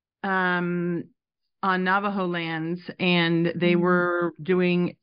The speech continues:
Speaker 1: um, making a movie called Scenes from the Glittering World, and they needed somebody with an education background and also someone with a, a background, an Indigenous background, to, because they were white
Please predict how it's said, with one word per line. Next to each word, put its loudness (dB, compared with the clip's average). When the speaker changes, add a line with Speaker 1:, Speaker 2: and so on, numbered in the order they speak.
Speaker 1:
um, -2
making 0
a 4
movie 2
called -2
Scenes -2
from -4
the 0
Glittering 0
World, -2
and 4
they 6
needed 6
somebody 2
with 0
an -2
education 0
background 0
and -2
also -4
someone -4
with -4
a, 0
a 0
background, 2
an 2
Indigenous 4
background, 2
to, 0
because -4
they 2
were 4
white 0